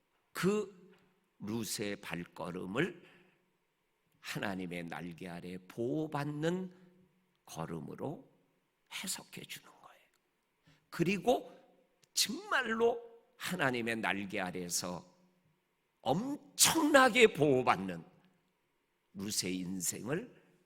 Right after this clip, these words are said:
성경이 기록해 주고 계셔요. 사랑하는 성도님들,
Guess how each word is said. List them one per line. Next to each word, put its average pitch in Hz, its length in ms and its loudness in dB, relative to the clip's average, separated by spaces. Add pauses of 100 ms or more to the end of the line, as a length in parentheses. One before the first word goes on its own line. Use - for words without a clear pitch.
(240)
성경이 165 760 -6 (420)
기록해 - 460 -6
주고 - 300 -12
계셔요. - 360 -14 (1800)
사랑하는 104 560 -4
성도님들, 95 1040 -6